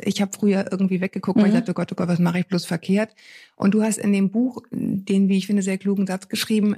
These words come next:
Speaker 1: „Ich verstehe eigentlich, warum die Menschen
Speaker 2: Ja.
Speaker 1: so gucken und ich verstehe auch, warum sie fragen, was hat sie denn?“
Speaker 2: Mhm.
Speaker 1: Weil sie eigentlich hauptsächlich einschätzen wollen, kann mich das auch treffen?
Speaker 2: Na klar, die wollen wissen, dass sie in Sicherheit sind.
Speaker 1: Genau. Und jetzt, was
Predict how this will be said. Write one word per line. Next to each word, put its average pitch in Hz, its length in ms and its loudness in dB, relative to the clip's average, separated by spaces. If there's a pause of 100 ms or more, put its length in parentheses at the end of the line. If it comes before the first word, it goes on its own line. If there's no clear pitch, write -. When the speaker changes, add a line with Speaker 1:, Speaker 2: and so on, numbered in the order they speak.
(100)
Speaker 1:
„Ich - 100 -2
verstehe 240 580 0
eigentlich, 156 520 -4
warum 170 260 0
die 175 80 0
Menschen 170 400 2
Speaker 2:
Ja. 220 160 2
Speaker 1:
so 185 140 0
gucken 226 320 -4
und 196 80 -2
ich 202 120 -6
verstehe - 460 -4
auch, - 120 -8
warum 202 280 0
sie 196 100 2
fragen, 202 540 -2 (500)
was 190 220 2
hat 233 160 0
sie 190 120 2
denn?“ 156 480 -2
Speaker 2:
Mhm. 208 420 2
Speaker 1:
Weil 180 320 0
sie 196 480 -2 (120)
eigentlich 226 760 -2
hauptsächlich 202 580 -4
einschätzen 214 560 -2
wollen, 202 400 -2
kann 208 260 0
mich 214 200 -2
das 196 220 -6
auch 220 260 -4
treffen? - 340 0
Speaker 2:
Na - 40 2
klar, 254 260 2
die 185 120 0
wollen 196 180 -2
wissen, 208 240 -4
dass 190 160 -4
sie 202 60 -4
in 190 100 -2
Sicherheit 175 460 -4
sind. - 220 -10 (280)
Speaker 1:
Genau. 190 320 4
Und 208 380 -2
jetzt, 202 360 0 (100)
was 196 320 -4